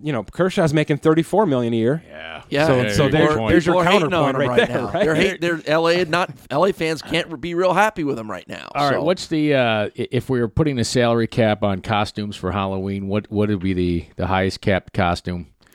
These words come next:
Speaker 2: Meaning, you know,
Speaker 1: Oof.
Speaker 2: you'd have to pay the most for
Speaker 3: Su-, anything
Speaker 2: this.
Speaker 3: superhero related, right?
Speaker 1: I don't know.
Speaker 2: I mean,
Speaker 1: What's,
Speaker 2: Superman's got a
Speaker 1: what's in
Speaker 2: command.
Speaker 1: vogue right now?
Speaker 3: I don't know. I don't have, I don't have little kids anymore, so
Speaker 1: Trump?
Speaker 3: you guys gotta help
Speaker 2: Well,
Speaker 3: out with
Speaker 2: no,
Speaker 3: that.
Speaker 2: Avengers, right? Avengers
Speaker 1: Sure.
Speaker 2: are big.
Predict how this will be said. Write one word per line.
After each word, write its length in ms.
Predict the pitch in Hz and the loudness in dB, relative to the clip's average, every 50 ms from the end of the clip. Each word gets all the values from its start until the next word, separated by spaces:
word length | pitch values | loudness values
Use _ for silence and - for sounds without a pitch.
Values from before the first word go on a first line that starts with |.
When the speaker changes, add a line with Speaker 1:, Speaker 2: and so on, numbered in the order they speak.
| - _ _ _ _ - | -20 _ _ _ _ -4
Speaker 2:
Meaning, 300 | 98 101 98 92 92 92 | -2 -2 0 0 -2 -2
you 80 | 92 | 0
know, 100 | 92 - 113 | 0 0 2
Speaker 1:
Oof. 60 | 98 | 2
Speaker 2:
you'd 60 | 101 104 | 2 0
have 80 | 107 | 0
to 80 | - 98 | 0 -4
pay 220 | - - 110 101 | -2 0 0 0
the 100 | 92 92 | 0 -2
most 280 | 92 95 92 92 - - | -2 -2 -4 -4 -6 -4
for 260 | - 92 87 87 87 | -4 -4 -2 -2 -2
Speaker 3:
Su-, 200 | 85 - 175 175 - | 2 2 2 2 2
anything 360 | - 165 160 160 165 185 139 | 0 -2 0 0 -2 -2 -4
Speaker 2:
this. 140 | 117 - - | -4 -4 -6
Speaker 3:
superhero 460 | 135 - - 98 98 104 95 73 73 - | -6 -6 -8 -10 -10 -8 -8 -8 -8 -8
related, 420 | - 85 73 92 87 80 57 - - | -10 -12 -14 -14 -16 -18 -20 -18 -10
right? 240 | - 110 113 135 - _ _ _ _ _ _ _ _ - - | -6 -4 -4 -4 -6 _ _ _ _ _ _ _ _ -18 -14
Speaker 1:
I 60 | - | -10
don't 140 | - 135 120 | -10 -8 -8
know. 220 | 120 135 120 - - - 127 | -8 -8 -10 -10 -10 -6 -2
Speaker 2:
I 20 | |
mean, 140 | 131 127 120 | 0 0 0
Speaker 1:
What's, 120 | 113 - | 0 2
Speaker 2:
Superman's 520 | - 233 220 - 127 107 101 92 87 82 - | 2 2 4 4 0 -2 -2 -4 -4 -4 -4
got 160 | - 87 80 | -4 -2 -2
a 100 | 80 78 - | -4 -4 0
Speaker 1:
what's 180 | - 151 190 196 | 0 0 2 2
in 60 | 175 160 | 0 0
Speaker 2:
command. 60 | 127 | 2
Speaker 1:
vogue 240 | 120 127 175 196 135 | 2 2 2 2 0
right 180 | 104 87 92 95 | -2 -6 -6 -10
now? 240 | 87 87 82 87 - - - _ _ _ _ _ _ - _ _ _ _ _ _ _ | -12 -12 -14 -14 -16 -20 -20 _ _ _ _ _ _ -20 _ _ _ _ _ _ _
Speaker 3:
I 40 | 110 | -4
don't 140 | 110 117 120 | -2 0 2
know. 40 | 123 | 2
I 100 | 131 143 | 4 2
don't 120 | 147 135 139 123 | 2 0 0 -4
have, 60 | - - | -4 -2
I 80 | - 143 | 0 0
don't 120 | 165 156 | 0 0
have 120 | 147 151 131 | 0 -2 -2
little 180 | 131 143 135 - | -2 -4 -4 -4
kids 260 | - 147 135 107 95 | -4 -6 -6 -6 -6
anymore, 280 | 107 101 98 98 101 95 | -10 -10 -10 -8 -8 -6
so 60 | 95 | -2
Speaker 1:
Trump? 200 | 120 123 139 117 113 | 0 0 0 0 0
Speaker 3:
you 100 | 127 127 | 0 0
guys 280 | 135 127 117 117 - | 2 0 0 0 -2
gotta 280 | - 117 110 110 104 107 | -4 -4 -4 -2 -4 -4
help 100 | 190 104 | -2 0
Speaker 2:
Well, 160 | 120 117 113 | 0 2 2
Speaker 3:
out 120 | 107 104 104 | 2 0 0
with 100 | 104 - | 0 0
Speaker 2:
no, 220 | 196 147 131 131 | 2 2 2 0
Speaker 3:
that. 60 | - 156 | -2 -4
Speaker 2:
Avengers, 680 | 120 120 139 131 120 98 95 82 76 80 - - - | -2 0 -2 -2 -2 -4 -8 -8 -8 -10 -12 -12 -8
right? 240 | 92 92 92 95 - - | -4 -2 -2 -2 -2 -4
Avengers 400 | 101 87 107 101 98 87 90 82 | -4 -2 -2 -2 -2 -2 -2 -2
Speaker 1:
Sure. 180 | - 80 113 98 | 2 2 2 2
Speaker 2:
are 40 | 82 | 2
big. 360 | 78 76 76 73 - - - | 0 -2 -6 -8 -10 -16 -20